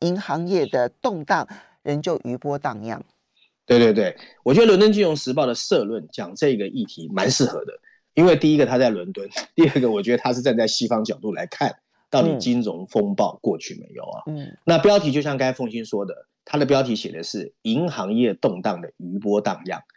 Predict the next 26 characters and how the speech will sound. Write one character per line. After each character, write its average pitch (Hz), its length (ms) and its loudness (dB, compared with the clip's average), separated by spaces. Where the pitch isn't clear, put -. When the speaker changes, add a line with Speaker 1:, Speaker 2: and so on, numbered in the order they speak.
Speaker 2:
补 120 100 0
充 180 180 2
标 202 140 6
题 143 140 -2
说 131 220 -2
的 110 100 -4
是 95 160 -10
啊， 78 120 -12
大 151 80 4
家 156 100 4
不 131 80 -2
用 120 140 -2
担 107 180 -6
心， 107 320 -12
二 190 160 4
零 143 160 4
零 131 140 0
八 139 180 -2
年 113 200 -6
的 104 80 -6
情 98 260 -14
况 101 220 -6
不 95 120 -8
会 104 160 -2
重 - 300 -14
演， 92 180 -10